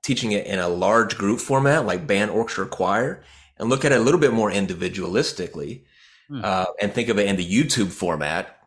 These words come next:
Speaker 1: because that's how people really learn music. They learn it at home. They learn watching videos. They learn by themselves. So if you could tap into that energy
Speaker 2: Hmm.
Speaker 1: and put it in a school format, you could do it." And it just took a pandemic to shut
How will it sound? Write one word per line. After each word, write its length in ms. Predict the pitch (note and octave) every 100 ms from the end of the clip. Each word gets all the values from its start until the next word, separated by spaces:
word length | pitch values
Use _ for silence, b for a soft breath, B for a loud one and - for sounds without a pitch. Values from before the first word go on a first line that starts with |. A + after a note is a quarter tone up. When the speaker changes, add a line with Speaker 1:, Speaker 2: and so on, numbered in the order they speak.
| _
Speaker 1:
because 260 | - -
that's 200 | - C#3+
how 160 | - C3+
people 380 | - A#2 A2+ F2+
really 260 | F2+ F#2
learn 240 | F#2+ F#2+ F#2+
music. 320 | C3 G3+ E2
They 100 | F2+
learn 220 | G2 F#2+
it 160 | D2+ -
at 140 | E2+ E2+
home. 440 | - G2 A#2+ D#3
They 120 | G#2
learn 420 | D#2+ E2 D2+ D2+ - B B _
watching 360 | G2 F#2 - F2+
videos. 520 | A2 C#3 D3 C#3+ C#3+
They 60 | G2+
learn 180 | G2+
by 140 | G2 G2
themselves. 440 | F#2+ - C3+ A2
So 60 | -
if 60 |
you 60 | B2+
could 140 | C3+
tap 260 | - D3 D3
into 160 | E3+ C#3+
that 180 | C#3
energy 680 | B2+ D#3 A#2+ E2+ C#2+ C2+ - _
Speaker 2:
Hmm. 140 | A2+ G2 B B _
Speaker 1:
and 200 | A2 G2
put 100 | -
it 60 | C3+
in 40 | B2
a 40 |
school 240 | - B2
format, 540 | C3+ D3 D3 D#3 D#3+ -
you 80 | A2
could 160 | F2+
do 160 | G2+ E2+
it." 180 | C2 B B -
And 80 | G#2+
it 120 | G2
just 280 | G#2 C#3+ -
took 180 | E3 G#2+
a 60 |
pandemic 840 | - C3+ B2 F#2 C3 B2 D#2+ - b b b
to 80 | -
shut 540 | - - C3+ C3+ -